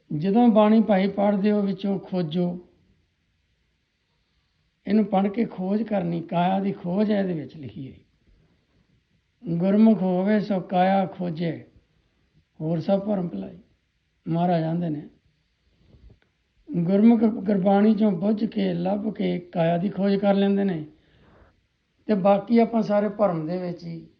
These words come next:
ਚਲੇ ਜਾਂਦੇ ਹਾਂ। ਹੁਣ ਇੱਕ ਪਾਸੇ ਇਹ ਖੇਡ ਚੱਲ ਪਿਆ, ਦ੍ਰਿਸ਼ਟਮਾਨ ਉਹਨੇ ਚੁਰਾਸੀ ਤਰ੍ਹਾਂ ਦੇ ਆਕਾਰ ਬਣਾ ਦਿੱਤੇ ਨੇ।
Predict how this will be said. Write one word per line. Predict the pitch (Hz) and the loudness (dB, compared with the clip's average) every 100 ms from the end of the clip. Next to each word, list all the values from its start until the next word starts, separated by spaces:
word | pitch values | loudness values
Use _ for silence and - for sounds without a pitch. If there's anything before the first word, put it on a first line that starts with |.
| _ _ _ _ - | _ _ _ _ -14
ਚਲੇ | 165 156 | -10 -10
ਜਾਂਦੇ | 135 127 117 | -10 -14 -18
ਹਾਂ। | - _ _ _ _ _ _ _ _ _ _ _ _ _ _ _ _ _ _ _ _ _ _ _ _ _ _ _ _ _ _ _ | -20 _ _ _ _ _ _ _ _ _ _ _ _ _ _ _ _ _ _ _ _ _ _ _ _ _ _ _ _ _ _ _
ਹੁਣ | 175 214 | -4 -2
ਇੱਕ | 190 208 | -4 -4
ਪਾਸੇ | 196 190 196 202 | -2 -2 -2 -4
ਇਹ | |
ਖੇਡ | 196 196 | -4 -6
ਚੱਲ | 196 170 | -6 -8
ਪਿਆ, | 180 175 - _ _ _ _ _ _ _ _ _ _ _ _ _ _ _ _ _ _ _ _ - 160 | -10 -16 -18 _ _ _ _ _ _ _ _ _ _ _ _ _ _ _ _ _ _ _ _ -12 -8
ਦ੍ਰਿਸ਼ਟਮਾਨ | 175 190 208 196 190 190 | -4 -4 -4 -2 0 0
ਉਹਨੇ | 196 185 | -2 -2
ਚੁਰਾਸੀ | 180 170 - 185 | -2 -4 -6 -10
ਤਰ੍ਹਾਂ | 185 185 180 | -8 -8 -6
ਦੇ | 180 | -8
ਆਕਾਰ | 175 165 180 | -8 -6 -6
ਬਣਾ | 175 185 151 | -8 -12 -14
ਦਿੱਤੇ | - | -18
ਨੇ। | 143 | -20